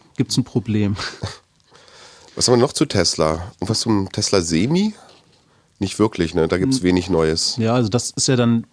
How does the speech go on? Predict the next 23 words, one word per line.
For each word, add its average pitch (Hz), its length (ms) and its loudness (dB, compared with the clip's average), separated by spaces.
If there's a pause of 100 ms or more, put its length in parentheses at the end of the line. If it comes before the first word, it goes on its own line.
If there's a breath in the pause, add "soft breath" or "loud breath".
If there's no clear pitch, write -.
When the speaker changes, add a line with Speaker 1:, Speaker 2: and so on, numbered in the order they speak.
(140)
Speaker 1:
quasi 127 300 0
die 113 120 0
nächste, 117 580 0 (120)
wenn 113 100 0
man, 117 180 0
wenn 113 100 0
man, 123 280 0 (500)
wie, 123 300 -4
wie 127 200 0
Elon 120 160 2
Musk 117 200 0
sagt, - 180 -6
die 123 40 -4
Produktionshölle 135 1500 2 (640 loud breath)
vom 127 180 2
Model 123 240 2
drei, 117 360 2
äh, 113 420 0 (1040)
gemeistert 123 600 2
hat, 131 200 0
dann 117 100 2
geht's - 180 -2
ja 117 120 2